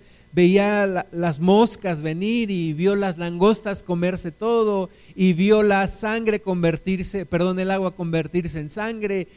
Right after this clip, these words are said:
y vio las úlceras en las personas y en los animales y vio todo eso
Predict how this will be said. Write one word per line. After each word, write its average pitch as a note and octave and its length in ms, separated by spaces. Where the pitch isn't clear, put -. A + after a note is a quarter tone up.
y F3 140
vio G3 220
las F3+ 280
úlceras A3 720
en E3+ 240
las E3 160
personas G3 640
y F3 60
en E3+ 80
los E3 160
animales G3+ 560
y G3 80
vio G#3+ 180
todo B3+ 380
eso C4 400